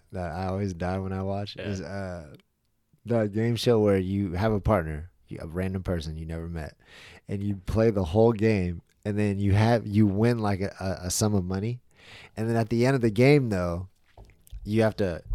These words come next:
Speaker 1: you're, they're sitting across from each other, and they're like, they're both pleading their case on, like,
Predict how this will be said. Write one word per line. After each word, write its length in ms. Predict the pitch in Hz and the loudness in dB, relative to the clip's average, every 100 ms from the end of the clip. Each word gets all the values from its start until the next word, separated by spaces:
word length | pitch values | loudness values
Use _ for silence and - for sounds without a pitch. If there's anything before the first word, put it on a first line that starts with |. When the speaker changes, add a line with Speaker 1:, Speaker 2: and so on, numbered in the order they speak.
| - | -4
Speaker 1:
you're, 160 | 98 | -4
they're 160 | 95 101 | -2 -2
sitting 320 | 95 117 120 | 2 2 2
across 360 | 110 - 104 104 | 0 0 0 0
from 140 | 113 | -2
each 120 | 113 117 | -2 -2
other, 320 | 117 123 - - | -2 -4 -10 -12
and 100 | 95 | -8
they're 140 | 92 | -8
like, 260 | 82 78 - _ - - - - - | -8 -10 -14 _ -20 -20 -20 -20 -8
they're 140 | 101 | -6
both 320 | 87 110 113 - | 0 2 2 -2
pleading 300 | - 113 98 | -4 -2 -2
their 160 | 85 | -4
case 380 | - 95 78 - | -2 -2 -2 -8
on, 160 | - 87 | -10 -8
like, 240 | 78 73 | -8 -10